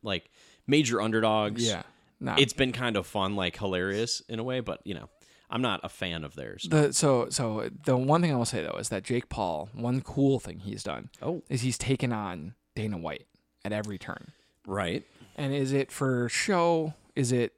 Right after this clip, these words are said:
Speaker 2: is it pro wrestling?
Speaker 1: A little bit.
Speaker 2: Yeah, a little bit,
Speaker 1: A little
Speaker 2: yeah.
Speaker 1: bit. But it's
Speaker 2: But
Speaker 1: nice to, like, that he's, uh, everybody else just sucks his D.
Speaker 2: But what, but what he's done is he's just said, "You don't pay your fighters.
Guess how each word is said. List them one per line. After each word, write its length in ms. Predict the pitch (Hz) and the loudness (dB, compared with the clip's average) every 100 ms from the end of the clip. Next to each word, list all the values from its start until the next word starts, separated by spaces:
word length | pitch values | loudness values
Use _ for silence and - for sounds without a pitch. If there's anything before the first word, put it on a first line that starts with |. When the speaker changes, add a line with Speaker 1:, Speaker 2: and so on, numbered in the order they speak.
| _ | _
Speaker 2:
is 120 | 139 120 | -2 0
it 160 | 123 - | -2 -6
pro 180 | - 131 | -2 2
wrestling? 560 | 123 123 - 139 131 123 - - 170 110 | 2 2 0 0 0 -4 -10 -12 -12 -4
Speaker 1:
A 60 | 160 | 0
little 300 | 208 139 90 | 2 2 2
bit. 160 | 92 | 2
Speaker 2:
Yeah, 100 | 190 | 4
a 20 | |
little 200 | 208 170 | 8 8
bit, 220 | 127 101 - | 8 2 4
Speaker 1:
A 20 | |
little 140 | 135 | 4
Speaker 2:
yeah. 160 | 101 87 | 4 0
Speaker 1:
bit. 180 | - - | -6 -4
But 120 | 202 214 | 0 4
it's 120 | 151 | 6
Speaker 2:
But 60 | 233 | 6
Speaker 1:
nice 180 | - | 4
to, 80 | 214 | 4
like, 220 | 160 120 | 4 4
that 100 | 135 | 2
he's, 220 | 117 104 - - - - | 0 -2 -8 -16 -12 -4
uh, 80 | 117 156 151 | -2 -2 -2
everybody 380 | 156 202 214 139 | -2 2 4 4
else 220 | 170 208 | 4 2
just 180 | - 113 | 0 2
sucks 260 | - 113 - | 2 0 -2
his 140 | 90 | -4
D. 320 | - 160 160 - - _ | -4 -4 -4 -6 -20 _
Speaker 2:
But 140 | 143 | 2
what, 200 | 139 143 | 6 4
but 100 | 139 | 4
what 180 | 139 147 | 6 6
he's 120 | 151 | 6
done 360 | 117 175 127 127 | 6 6 6 2
is 160 | 120 | 0
he's 260 | - 127 110 | 0 0 0
just 240 | 131 117 | 0 0
said, 400 | - 107 92 - 110 | 0 -2 -2 -6 -4
"You 140 | 113 | -2
don't 180 | 107 95 | 0 -2
pay 120 | 98 | -6
your 100 | 85 | -8
fighters. 540 | - 71 80 - - | -8 -8 -8 -10 -14